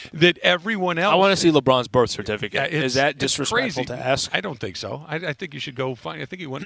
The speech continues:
Speaker 1: right back over
Speaker 2: Yeah.
Speaker 1: there. You should go find him. But that, to me, is gonna determine, 'cause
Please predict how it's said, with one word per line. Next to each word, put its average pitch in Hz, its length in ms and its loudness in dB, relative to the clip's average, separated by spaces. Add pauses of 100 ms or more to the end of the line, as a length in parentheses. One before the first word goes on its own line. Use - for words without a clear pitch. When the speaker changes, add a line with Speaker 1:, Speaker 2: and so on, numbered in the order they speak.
Speaker 1:
right 135 140 -6
back 139 200 -8
over 113 120 -12
Speaker 2:
Yeah. 151 100 4
Speaker 1:
there. 131 100 -8
You 113 60 -20
should 123 140 -20
go 120 100 -8
find 139 280 -6
him. 104 60 -14 (360)
But 175 160 0 (100)
that, 190 280 2
to 147 80 -8
me, 147 220 -6
is 123 120 -8
gonna 120 200 -8
determine, 107 460 -8
'cause 127 180 -10